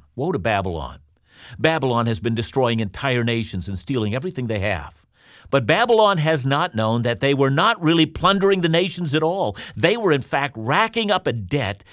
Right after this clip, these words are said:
and each nation they destroyed was only increasing her indebtedness,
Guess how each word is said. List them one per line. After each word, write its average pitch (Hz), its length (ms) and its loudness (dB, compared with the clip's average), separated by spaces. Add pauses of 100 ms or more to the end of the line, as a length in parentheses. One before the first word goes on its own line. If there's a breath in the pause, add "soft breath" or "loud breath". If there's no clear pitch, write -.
(140 loud breath)
and 135 140 2
each 185 300 0
nation 196 440 0
they 160 120 2
destroyed 135 460 0
was 123 180 0
only 156 320 0
increasing 165 680 -4
her 123 140 -2
indebtedness, 110 960 -2